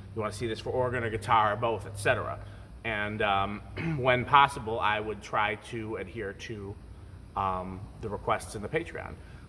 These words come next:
The second most requested content that I get is, "Can you review this ceiling fan? Can you review that ceiling fan?" And if it's one that I already have or one that a manufacturer sends me, then I can, great.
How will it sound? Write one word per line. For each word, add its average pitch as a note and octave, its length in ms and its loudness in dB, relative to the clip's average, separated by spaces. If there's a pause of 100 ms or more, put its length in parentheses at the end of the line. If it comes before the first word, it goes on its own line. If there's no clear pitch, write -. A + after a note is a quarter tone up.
The A2+ 80 -6
second A#3 380 8
most D#3 340 4
requested C#3 600 -2
content C3 440 -2
that A#2+ 100 -2
I A2+ 100 2
get G#2+ 200 0
is, G#2 140 -8
"Can C#3 240 -4
you C3 100 -4
review A#2+ 340 0
this A2+ 240 2
ceiling G2+ 320 -2
fan? D#2 300 -8
Can G#2+ 220 -4
you A2 120 -2
review G#2+ 260 -2
that F#2+ 220 0
ceiling G2+ 300 -4
fan?" - 300 -8 (520)
And B2+ 280 4
if B2 80 0
it's C3 100 -6
one F3+ 200 6
that D#3+ 100 10
I D3 80 10
already B2+ 160 4
have D#3 400 8
or - 20 0
one B2+ 220 2
that A#2+ 80 -2
a A#2 40 2
manufacturer A#2 800 -2
sends C3 300 -6
me, C#3 100 -4
then C3+ 100 -4
I D#3 80 2
can, D#3+ 320 -6
great. - 240 -2